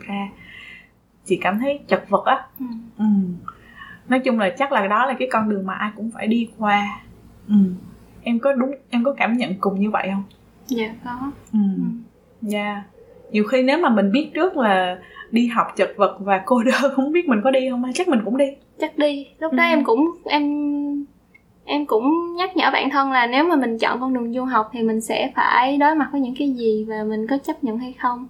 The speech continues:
Speaker 1: Ừ.
Speaker 2: Thì em chấp nhận nên em đi.
Speaker 1: Ừ.
Speaker 2: Nhưng mà em cũng, ờ, rất là một người rất là an toàn nên em cũng chừa một đường. Nếu mà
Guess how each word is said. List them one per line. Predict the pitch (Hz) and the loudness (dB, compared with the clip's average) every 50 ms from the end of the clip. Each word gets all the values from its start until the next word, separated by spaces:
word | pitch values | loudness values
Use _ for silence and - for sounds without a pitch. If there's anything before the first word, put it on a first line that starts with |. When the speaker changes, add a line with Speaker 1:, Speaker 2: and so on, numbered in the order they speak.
| - - | -12 -2
Speaker 1:
Ừ. | - 220 226 233 233 226 220 214 208 208 202 - _ _ - | 2 4 6 6 6 6 4 2 0 -2 -6 -10 _ _ -8
Speaker 2:
Thì | - - | -4 -2
em | 214 247 254 254 | -2 -2 -4 -4
chấp | - 294 285 294 | -4 -4 -2 -2
nhận | 254 220 214 214 226 | -2 -2 -2 -2 -4
nên | 247 247 240 | -4 -6 -8
em | 254 247 247 240 | -8 -8 -8 -6
đi. | 254 254 247 247 254 - - - - - | -6 -6 -6 -8 -10 -12 -14 -16 -6 0
Speaker 1:
Ừ. | 240 240 240 240 240 | 2 4 6 8 8
Speaker 2:
Nhưng | 233 233 233 | 6 6 6
mà | 240 226 | 2 0
em | 240 254 254 | -4 -4 -4
cũng, | 254 - - - 262 285 302 311 320 | -2 -4 -2 -2 0 -2 0 0 0
ờ, | 320 311 294 285 | 0 2 2 2
rất | 294 330 330 330 | 2 0 0 0
là | 294 254 | -2 -2
một | 240 226 220 214 214 226 | 0 -2 -4 -4 -4 -4
người | 226 220 220 | -2 -2 -2
rất | 254 285 | -2 -2
là | 285 - | 0 0
an | - 240 247 247 | 0 -2 -2 0
toàn | - 240 226 220 214 214 | 2 4 4 4 2 -2
nên | 226 233 233 | -4 -6 -6
em | 247 254 247 | -6 -8 -8
cũng | 254 226 226 254 254 | -6 -4 -4 -4 -2
chừa | - 247 226 | 0 0 2
một | 220 214 214 - | 2 0 0 2
đường. | 208 214 208 202 208 214 | 4 4 6 4 4 2
Nếu | 226 240 277 | 2 2 2
mà | 302 294 254 226 214 214 | 2 2 2 0 0 -2